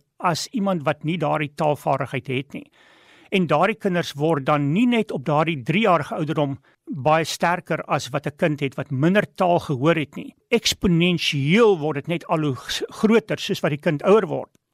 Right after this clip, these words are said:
En die agterstand tussen hom wat het en hom wat nie het nie, word soos, hulle noem dit die Matteus beginsel.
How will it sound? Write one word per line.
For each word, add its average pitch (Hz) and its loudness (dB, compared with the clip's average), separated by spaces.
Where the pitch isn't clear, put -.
En 165 2
die 196 -2
agterstand - -2
tussen 160 -2
hom 165 0
wat 175 -2
het 160 0
en 156 -6
hom 156 -2
wat 165 -2
nie 170 2
het 131 -2
nie, 135 -2
word 156 -2
soos, - -4
hulle 151 0
noem 165 0
dit 160 -2
die 147 2
Matteus 196 -4
beginsel. - -4